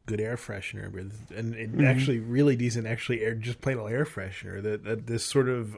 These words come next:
Speaker 1: orangey tea would go well in the
Speaker 2: Well, I
Speaker 1: room.
Speaker 2: mean, taking the, the bergamot, bergamot oil, right, and blending that with, you know, some citric, citrusy hops,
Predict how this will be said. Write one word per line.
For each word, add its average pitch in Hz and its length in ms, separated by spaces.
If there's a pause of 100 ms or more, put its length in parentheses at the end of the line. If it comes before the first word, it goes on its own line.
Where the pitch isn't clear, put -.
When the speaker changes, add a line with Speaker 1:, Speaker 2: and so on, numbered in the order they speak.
(120)
Speaker 1:
orangey 113 640
tea 120 600 (680)
would 113 160
go 123 180
well 131 320
in 113 60
the 117 80
Speaker 2:
Well, 123 120
I 139 40
Speaker 1:
room. 143 100
Speaker 2:
mean, 151 160
taking 151 320
the, 123 140
the 107 220
bergamot, 104 560
bergamot 110 380
oil, 87 400
right, 95 220 (100)
and 92 320
blending 107 360
that 101 180
with, 95 340
you 101 120
know, 95 60
some 90 160
citric, - 500
citrusy 104 600
hops, 98 460